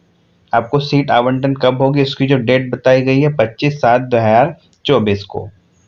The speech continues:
साथ में प-, बताया गया, साथ में बताया गया है, आवेदक विद्यार्थियों द्वारा प्रवेश हेतु निर्धारित शुल्क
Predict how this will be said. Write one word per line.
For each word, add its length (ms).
साथ 340
में 160
प-, 260
बताया 340
गया, 200
साथ 400
में 180
बताया 380
गया 160
है, 100
आवेदक 600
विद्यार्थियों 600
द्वारा 280
प्रवेश 500
हेतु 200
निर्धारित 480
शुल्क 360